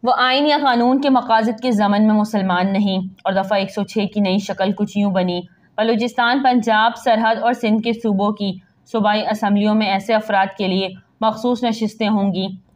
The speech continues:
जो ईसाई, हिंदू, सिख, बुद्ध, पारसी फ़िरकों और कादियानी गिरोह या लाहौरी अफराद जो अपने आप को अहमदी कहते हैं या शेड्यूल कास्ट से ताल्लुक़ रखते हैं,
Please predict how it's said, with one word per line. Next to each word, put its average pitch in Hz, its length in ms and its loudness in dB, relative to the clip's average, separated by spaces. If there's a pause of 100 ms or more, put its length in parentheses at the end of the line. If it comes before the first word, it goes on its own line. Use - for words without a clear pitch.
जो 196 140 -8
ईसाई, 196 600 -2 (220)
हिंदू, 208 440 2 (180)
सिख, 220 320 -2 (280)
बुद्ध, 208 260 0 (300)
पारसी 202 480 0
फ़िरकों 208 360 -2
और 220 140 0
कादियानी 220 600 2
गिरोह 220 220 2
या 233 80 2
लाहौरी 208 400 0
अफराद 190 440 0
जो 196 80 -2
अपने 202 200 -2
आप 214 200 0
को 254 60 0
अहमदी 214 460 0
कहते 220 280 -2
हैं 196 280 -2 (240)
या 208 60 -2
शेड्यूल 233 380 0
कास्ट 214 340 0
से 220 100 -8
ताल्लुक़ 202 360 0
रखते 190 220 -6
हैं, 202 260 0